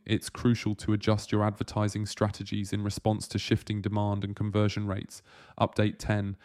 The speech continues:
get ready for Amazon's twenty twenty-four changes, such as the custom image requirement for sponsored brands campaigns. Update eleven, explore the new coupon dashboard for innovative customer engagement strategies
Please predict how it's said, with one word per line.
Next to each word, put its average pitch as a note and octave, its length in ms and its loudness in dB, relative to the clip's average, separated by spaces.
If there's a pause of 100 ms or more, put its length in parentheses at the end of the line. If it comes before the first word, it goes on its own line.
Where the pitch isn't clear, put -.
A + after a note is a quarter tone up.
(280)
get B2 180 6
ready A2 300 4
for - 200 -2
Amazon's G#2+ 440 0
twenty A2 400 0
twenty-four G#2 600 -2
changes, G#2 640 2 (240)
such - 260 2
as G#2+ 120 2
the - 80 -4
custom A2+ 420 2
image G#2+ 260 0
requirement G#2 540 0
for - 100 -4
sponsored G2+ 540 -2
brands G2+ 360 -2
campaigns. G2+ 720 -6 (460)
Update A2 380 4
eleven, G#2+ 500 2 (260)
explore A2+ 460 2
the A2 80 0
new A2 200 0
coupon G#2+ 380 0
dashboard G#2 540 0
for - 180 -2
innovative G#2 520 -2
customer G#2+ 480 -4
engagement G#2 500 -2
strategies G2+ 640 -6